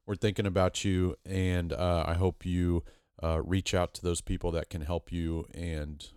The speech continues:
uh, you know, if we can do anything for you, then I know there are lots of people supporting you. Uh, so, <clears throat> uh, we love you as a, as a, as a theater mentor, as a teacher, educator. Uh, so just you're, you're in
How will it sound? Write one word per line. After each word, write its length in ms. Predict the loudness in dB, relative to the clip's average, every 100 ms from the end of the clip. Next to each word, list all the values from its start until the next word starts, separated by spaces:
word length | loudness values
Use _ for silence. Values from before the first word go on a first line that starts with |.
| -8
uh, 220 | -4 -4 -6 -12
you 100 | -8
know, 220 | -4 -6 -6
if 200 | -10 -6
we 140 | -6 -4
can 140 | -4
do 160 | -2 -2
anything 320 | -2 -6 -8
for 260 | -6 -4
you, 140 | -2 -4
then 260 | -6 -6 -12 _ _ _
I 80 | -4
know 160 | 0 0
there 120 | 2
are 40 |
lots 240 | 0 0 -2
of 60 |
people 260 | -2 0 -2
supporting 460 | -4 0 0 0 -4
you. 160 | -6 -8 _ _ -6
Uh, 320 | -2 0 -2
so, 400 | -2 2 2 0 -6 _
<clears throat> 800 | -16 -16 -20 _ _ _ _ -6
uh, 220 | 0 0 0
we 140 | 0
love 220 | 2 2
you 100 | 2
as 220 | 0 0 -2
a, 220 | -4 -6 -8
as 200 | -8 -4
a, 180 | -6 -4
as 200 | -6 -6
a 40 | -8
theater 500 | -4 0 2 2 0
mentor, 540 | -2 -4 -2 0 0
as 140 | -2
a 60 | -6
teacher, 440 | -6 -6 -4 -2 -2
educator. 600 | -4 -4 -4 -2 -2 -4 -8 _ _ -8
Uh, 280 | -4 -4 -4
so 260 | -2 -2
just 300 | -2 -6 -6
you're, 260 | -4 -4 -4
you're 200 | -2 -2
in 340 | 0 0 0